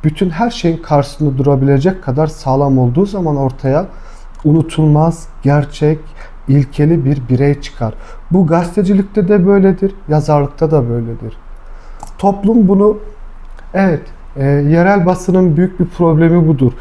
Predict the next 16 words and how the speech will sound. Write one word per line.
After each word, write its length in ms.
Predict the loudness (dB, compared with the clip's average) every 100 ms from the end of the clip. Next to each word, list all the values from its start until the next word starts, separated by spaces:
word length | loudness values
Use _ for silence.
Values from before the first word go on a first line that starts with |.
| -16 -16 -2
E, 240 | 2 4 2 -2 -14 -16 -14 -10 -4
ekonomik 600 | -2 2 4 4 2 0
koşulların 720 | -2 2 2 4 4 2 0 -6 -20 -20 -16 0
boğazına 640 | 2 4 4 4 4 4
yapıştığı 680 | 2 2 -2 -4 0 2 4
bir 260 | 2 2 2
dönemde 600 | 4 4 4 4 2 -2 -10 -16 0
insanlar 640 | 2 2 2 2 4 2 -2 -12 -14 -2
belki 420 | 2 2 2 2
de 200 | 2 0
TikTok 520 | -4 -4 0 -2 0
ya 160 | 0 2
da 100 | 2
işte 340 | 0 0 0
sosyal, 640 | 0 -2 -4 -2 0
e, 40 | 2